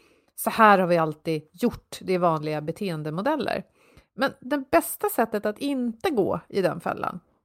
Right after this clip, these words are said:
det är att träna på att iaktta sig själv utifrån och konstatera, okej, nu är jag eller vi väldigt benägna att hålla hårt i sånt som har varit framgångsrikt tidigare.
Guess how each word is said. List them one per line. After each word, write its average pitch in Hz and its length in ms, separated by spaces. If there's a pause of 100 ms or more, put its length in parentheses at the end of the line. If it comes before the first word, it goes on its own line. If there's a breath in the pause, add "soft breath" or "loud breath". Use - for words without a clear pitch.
(480)
det 220 320
är - 60
att - 260
träna 294 560
på 156 240
att - 360
iaktta 175 480
sig - 180
själv 160 300
utifrån 247 720
och 190 100
konstatera, 175 600
okej, 330 300 (360 soft breath)
nu 254 340
är 240 240
jag 381 320
eller 160 160
vi 160 320 (520 soft breath)
väldigt 254 560
benägna 185 440
att 185 60
hålla 185 240
hårt 277 380
i 233 40
sånt 160 340
som 170 140
har 160 60
varit 151 280
framgångsrikt - 800 (160)
tidigare. 349 580